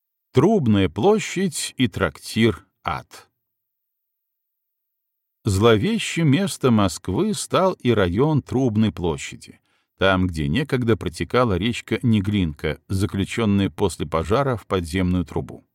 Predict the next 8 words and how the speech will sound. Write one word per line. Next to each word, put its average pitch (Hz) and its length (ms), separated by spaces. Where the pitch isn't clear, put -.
На 101 200
Трубной 143 520
площади 143 560
находилось 113 760
одно 107 540
из 110 100
самых 131 520
страшных 110 760